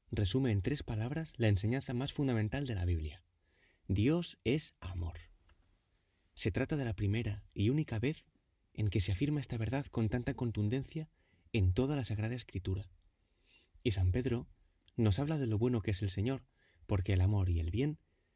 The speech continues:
son dos cosas inseparables. Amar a alguien es desearle el bien. El santo cura de Ars,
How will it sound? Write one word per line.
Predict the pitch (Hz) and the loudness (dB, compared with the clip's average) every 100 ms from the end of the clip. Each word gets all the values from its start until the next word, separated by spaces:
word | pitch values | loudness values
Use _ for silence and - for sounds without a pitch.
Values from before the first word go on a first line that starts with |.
| _ | _
son | - 135 | 2 2
dos | 127 110 | 4 0
cosas | 139 139 120 | -2 -4 -2
inseparables. | 110 - 92 90 82 80 - - _ _ _ _ | -2 -2 -2 -2 -2 -8 -16 -20 _ _ _ _
Amar | 95 95 110 | -2 2 2
a | 107 | 0
alguien | 139 160 156 - _ _ _ | 0 -2 -4 -8 _ _ _
es | - 110 | -4 0
desearle | 110 95 104 110 101 | 0 0 -2 0 -2
el | 87 | -2
bien. | 82 76 - - - _ _ _ _ _ _ - _ - - _ _ _ _ _ _ | -2 -6 -8 -18 -20 _ _ _ _ _ _ -20 _ -20 -20 _ _ _ _ _ _
El | 113 | 0
santo | 151 165 - | 2 2 0
cura | 139 113 | 0 0
de | 95 | 0
Ars, | 98 92 - | -2 -6 -12